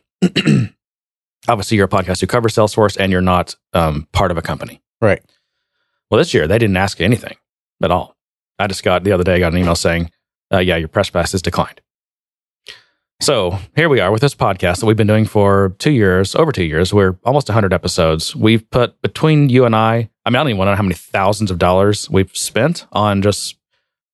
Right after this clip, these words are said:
Speaker 1: doing the podcast, equipment, getting places, whatever. But also,
Speaker 2: Swag.
Speaker 1: also our time. I mean,
Speaker 2: Yeah,
Speaker 1: oh, oh,
Speaker 2: swag.
Speaker 1: yeah, um, exactly. I mean,
Speaker 2: I have
Speaker 1: that
Speaker 2: new swag, by
Speaker 1: yeah,
Speaker 2: the
Speaker 1: we
Speaker 2: way.
Speaker 1: don't. By the way, like, I, I don't think, I think people are confused.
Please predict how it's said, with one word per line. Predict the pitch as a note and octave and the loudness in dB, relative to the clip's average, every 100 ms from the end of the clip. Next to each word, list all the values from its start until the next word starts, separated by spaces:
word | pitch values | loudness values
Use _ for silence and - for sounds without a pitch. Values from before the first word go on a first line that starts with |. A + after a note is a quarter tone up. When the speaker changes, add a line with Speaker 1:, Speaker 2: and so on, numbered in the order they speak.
| - | -4
Speaker 1:
doing | A#2+ C#3+ | 0 2
the | D3+ | 2
podcast, | D3+ C#3+ B2+ B2 A#2+ - | 2 0 2 2 2 -2
equipment, | - C#3 A#2+ B2 A#2 A#2 G#2 | 0 0 2 2 2 0 0
getting | A2+ B2 | 0 0
places, | A#2+ A#2 A#2+ A2 | 0 0 0 0
whatever. | A2 G#2+ G#2 G#2+ G#2 _ | 2 2 2 0 -2 _
But | - B2 | -2 0
also, | C#3+ | 2
Speaker 2:
Swag. | B2+ B2+ | 2 2
Speaker 1:
also | E3 G3+ | 0 2
our | C3+ | 0
time. | G#2+ A#2+ B2+ D2 _ _ _ - | 0 -2 -2 -4 _ _ _ -2
I | |
mean, | A#2 G#2 G2 _ _ _ _ | 0 0 -4 _ _ _ _
Speaker 2:
Yeah, | B2+ G#2 - | -2 -2 0
Speaker 1:
oh, | D#3+ | 0
oh, | |
Speaker 2:
swag. | G#3 | 2
Speaker 1:
yeah, | A#3+ B3+ | 2 0
um, | C#3 D#3 | 2 0
exactly. | D#3 E3+ F#3 E2+ | 0 -2 -2 -4
I | - | 2
mean, | D3 | 2
Speaker 2:
I | |
have | G#3+ | 4
Speaker 1:
that | G#3 | 2
Speaker 2:
new | |
swag, | G3 - C#3 G3 | 2 2 2 2
by | - | 0
Speaker 1:
yeah, | E3 | 2
Speaker 2:
the | |
Speaker 1:
we | G#3+ | 2
Speaker 2:
way. | |
Speaker 1:
don't. | A3+ D3+ | 2 0
By | F#3+ | 0
the | |
way, | F#3+ F3+ | 2 2
like, | C3 C3+ - _ _ _ _ _ - | 2 -2 -6 _ _ _ _ _ -12
I, | - | -6
I | |
don't | C4 | -2
think, | - E4 | 0 0
I | C4 | 0
think | D#4 | 2
people | C#4+ G3+ | 2 2
are | |
confused. | E3+ C#3+ - E3+ F2+ - - | 0 -2 2 2 2 -4 -14